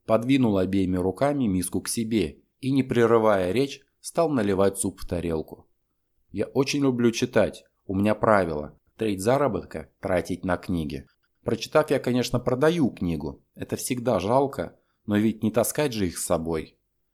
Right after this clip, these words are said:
Я не люблю жить на одном месте долго. Хочется видеть как можно больше.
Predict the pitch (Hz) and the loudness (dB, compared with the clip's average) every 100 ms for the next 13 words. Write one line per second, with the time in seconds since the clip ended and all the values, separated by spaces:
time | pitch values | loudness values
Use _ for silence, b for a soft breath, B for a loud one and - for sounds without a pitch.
0 | _ 110 131 143 151 143 110 90 117 156 | _ 0 0 2 0 0 0 2 0 -2
1 | - 98 95 95 95 90 - 98 95 85 | -2 -2 0 0 0 -2 -4 0 0 0
2 | 82 - _ _ _ 123 117 123 127 135 | -6 -10 _ _ _ -6 -6 -4 -4 -4
3 | 143 127 - - 104 120 107 110 113 123 | -4 -6 -6 -10 -6 -2 0 0 2 4
4 | 101 - 92 | 4 0 -12